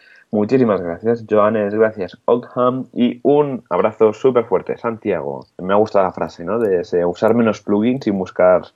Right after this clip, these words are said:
en la sencillez las soluciones a los problemas. Esto, vamos, frase top de, del feedback, que resume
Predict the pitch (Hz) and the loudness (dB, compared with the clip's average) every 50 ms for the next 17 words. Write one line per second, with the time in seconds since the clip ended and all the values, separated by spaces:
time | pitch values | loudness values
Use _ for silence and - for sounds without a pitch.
0 | _ _ - - _ _ - - 98 95 95 92 92 95 - 101 92 92 - - | _ _ -20 -20 _ _ -8 -6 -4 -2 0 0 0 0 0 -4 -6 -6 -4 -4
1 | 92 95 95 95 104 113 113 107 98 95 - 104 107 104 - - 98 110 107 - | 0 2 4 4 4 4 2 2 0 0 0 0 -2 0 2 2 0 0 0 0
2 | 82 85 101 117 120 - - 95 90 85 90 92 110 120 123 123 117 98 85 - | 0 0 0 0 0 0 0 2 4 4 4 4 4 2 2 2 0 -4 -6 -2
3 | - 107 98 98 95 92 87 82 82 - - - - 95 92 - 107 90 - 92 | 0 2 2 2 2 2 0 -4 -8 -12 -12 -8 -6 -6 -2 0 0 0 2 2
4 | - - 113 101 95 90 87 85 82 92 95 95 87 87 - 90 82 87 104 117 | 0 0 0 2 2 2 2 2 -2 -4 -2 -2 -2 -2 -4 -6 -4 0 0 0
5 | 127 120 - - - - - _ _ - 98 95 95 - 101 92 90 98 95 95 | 0 0 -6 -14 -20 -20 -20 _ _ -2 -2 -2 -2 -4 -8 -8 -6 -4 -4 -2
6 | 92 87 87 85 | -2 -2 -4 -6